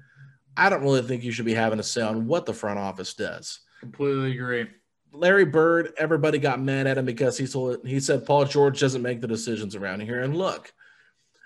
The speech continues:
Speaker 1: it, it was a little bit distasteful, sure, whatever, because Paul George was the best player in franchise history since Reggie Miller. There's no doubt about it.
Speaker 2: Yep.
Speaker 1: But at the end of the day, Larry Bird's kinda got a point. Your job is to play basketball.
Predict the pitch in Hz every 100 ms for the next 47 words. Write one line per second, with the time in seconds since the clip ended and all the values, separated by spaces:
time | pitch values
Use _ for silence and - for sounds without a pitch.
0 | - 190 147 190 180 - 156 170 165 151
1 | 156 147 147 156 147 123 120 - 147 151
2 | - 151 135 131 127 127 123 127 123 139
3 | 139 123 127 135 127 120 117 117 123 117
4 | - 123 117 113 127 117 113 113 107 127
5 | 117 113 127 127 120 151 214 135 135 135
6 | 135 127 113 170 214 127 107 - _ _
7 | 117 131 - _ _ _ - 131 226 180
8 | - _ _ - - 233 233 226 233 240
9 | 240 170 _ 202 220 226 214 226 190 226
10 | 214 220 214 - 208 220 123 151 190 156
11 | 202 214 190 151 202 175 165 202 - 139
12 | 143 143 147 139